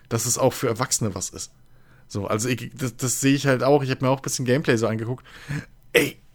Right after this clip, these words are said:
<clears throat> also, das könnte halt auch eine Kinderserie irgendwie auf dem, auf dem, keine Ahnung, Kinderkanal sein. So, das, das kann ich mir echt nicht mehr schönreden.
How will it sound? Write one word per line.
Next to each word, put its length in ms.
<clears throat> 260
also, 320
das 240
könnte 260
halt 180
auch 160
eine 120
Kinderserie 720
irgendwie 340
auf 120
dem, 200
auf 200
dem, 260
keine 240
Ahnung, 260
Kinderkanal 640
sein. 260
So, 120
das, 200
das 220
kann 160
ich 100
mir 140
echt 240
nicht 180
mehr 100
schönreden. 600